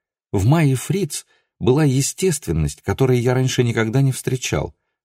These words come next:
Разумеется, совершенно отличная от пуританства богатинцев, способных прожить всю жизнь, притворяясь, что никогда не срут.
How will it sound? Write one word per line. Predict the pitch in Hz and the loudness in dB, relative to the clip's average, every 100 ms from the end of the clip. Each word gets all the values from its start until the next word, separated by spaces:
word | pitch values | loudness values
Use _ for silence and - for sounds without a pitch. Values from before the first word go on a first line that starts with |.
| - | -4
Разумеется, | 101 104 104 107 143 151 160 | 0 2 4 4 4 2 0
совершенно | 143 127 117 - 143 151 147 131 | 0 2 2 2 2 4 4 2
отличная | 123 131 139 - 107 107 | 0 0 0 0 0 0
от | 98 - | 0 0
пуританства | 117 113 127 107 - 98 | 0 2 0 0 -2 -2
богатинцев, | 95 101 101 - 180 - 104 - - _ | 0 0 -2 0 0 2 0 -2 -20 _
способных | - 127 - 147 117 113 - | -4 -2 2 2 2 -2 -2
прожить | 113 107 120 113 | 0 0 0 -2
всю | - 113 | 0 0
жизнь, | 90 165 156 165 | 2 0 2 0
притворяясь, | 139 113 104 117 123 113 | 0 0 2 2 2 0
что | - 110 | 0 2
никогда | 104 98 87 95 98 | 2 0 0 2 0
не | 90 | 0
срут. | - 87 76 | 0 0 0